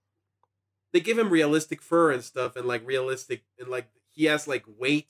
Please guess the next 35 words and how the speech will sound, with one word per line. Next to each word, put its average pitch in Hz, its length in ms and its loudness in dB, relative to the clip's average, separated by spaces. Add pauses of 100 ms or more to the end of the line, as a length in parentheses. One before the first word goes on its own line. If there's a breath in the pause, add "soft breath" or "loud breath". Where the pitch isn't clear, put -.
(120)
to 151 200 -4
him, 147 320 -4
and 131 120 -8
when 120 120 -10
he 131 280 -10
interacts 123 540 -6
with, 120 160 -16
like, 110 200 -10
actual 120 380 -8
live 117 240 -8
action 113 320 -12
characters, 120 460 -12
it's 117 140 -20
like, 117 180 -14 (400)
you 247 120 -6
can 247 180 -4
see 208 340 -6
the 175 120 0
seams, 156 680 -4 (500)
but 180 100 0
it's 196 100 -4
also 220 220 2
because 156 260 -2
this 147 160 -10
movie 143 280 2
came 135 240 -12
out 123 100 -8
in 107 60 -14
two 120 160 -20
thousand 120 340 -10
four, 123 320 -4
so 123 180 -12
I 120 60 -6
gave 120 280 -6
the, 120 140 -16